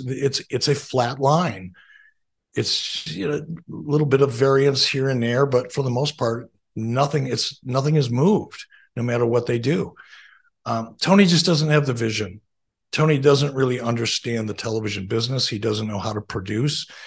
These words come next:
And I don't know that he's capable of recognizing that and allowing people that do know how to do it, because he's surrounded by people that do know how to do it.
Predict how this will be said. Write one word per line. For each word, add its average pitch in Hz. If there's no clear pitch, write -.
And 120
I 120
don't 131
know 127
that 120
he's 120
capable 131
of 117
recognizing 120
that 104
and 123
allowing 135
people 147
that 107
do 160
know 208
how 110
to 101
do 98
it, 151
because 151
he's 165
surrounded 165
by 107
people 107
that 104
do 160
know 117
how 131
to 104
do 165
it. -